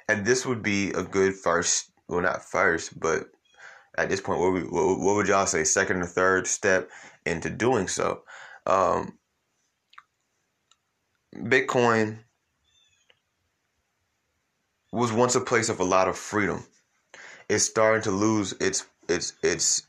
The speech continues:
its, its, uh, its freedom, I guess you could say. You know, it's starting to become more regulated. It's starting to have all kind of things stand in the way of it. And I think maybe,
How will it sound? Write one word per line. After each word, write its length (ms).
its, 500
its, 720
uh, 440
its 180
freedom, 540
I 120
guess 240
you 40
could 120
say. 300
You 120
know, 160
it's 100
starting 380
to 80
become 180
more 240
regulated. 600
It's 160
starting 320
to 100
have 300
all 180
kind 220
of 120
things 280
stand 200
in 100
the 80
way 220
of 180
it. 220
And 400
I 100
think 320
maybe, 480